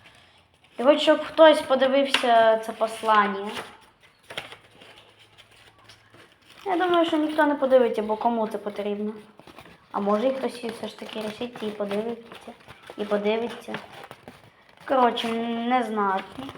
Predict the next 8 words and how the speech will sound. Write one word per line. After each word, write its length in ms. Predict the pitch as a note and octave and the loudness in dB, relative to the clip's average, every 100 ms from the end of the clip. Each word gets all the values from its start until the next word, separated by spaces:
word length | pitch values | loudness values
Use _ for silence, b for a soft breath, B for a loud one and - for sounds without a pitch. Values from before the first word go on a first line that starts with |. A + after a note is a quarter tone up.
| - - - - B B B B - | -18 -20 -20 -20 B B B B -4
Блін, 220 | D#4 F4+ D#4+ | 6 8 10
вже 160 | E4 | 10
забув, 340 | E4+ - G#4+ A4+ | 8 10 12 12
як 160 | - | 8
цей 100 | F#4 | 4
самоліт 520 | F4 F#4+ F4+ F#4 E4+ | 4 4 8 10 10
я 80 | D4 | 10
робив. 380 | B3+ A#3 A3 G#3+ | 6 4 2 0